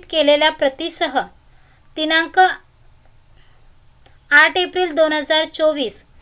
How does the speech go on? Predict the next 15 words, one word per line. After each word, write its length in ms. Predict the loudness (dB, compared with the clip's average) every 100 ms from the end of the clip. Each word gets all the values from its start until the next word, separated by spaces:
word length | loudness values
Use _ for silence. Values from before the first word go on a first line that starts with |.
| -20 -20
स-, 140 | -20 -20 -20 -20 -20 _ -20 -20 _ _
सोमवारी 560 | -4 2 4 4 2 2
सकाळी 440 | 0 0 2 2
दहा 320 | 2 0 2 0
वाजता 440 | 0 -6 -4 -4 -4 -18 -20 _ -20 _ -20 -20 -20 -20 -20 -20 -20 -20 -20 _ _ -20 -20 -6
यशवंतराव 640 | 0 0 2 -2 2 4 4
चव्हाण 420 | 4 0 2 0
सभागृह 640 | 0 0 2 2 0 0 -2
जिल्हा 360 | 0 0 2
परिषद 480 | 2 0 -4 -4 -4
नांदेड 680 | 0 0 0 -2 -4 -8 -14
इथे 160 | -4 0
उपस्थित 600 | 0 0 -2 -2 -6 0
राहायचं 400 | 2 0 0 -2
आहे. 260 | -2 -4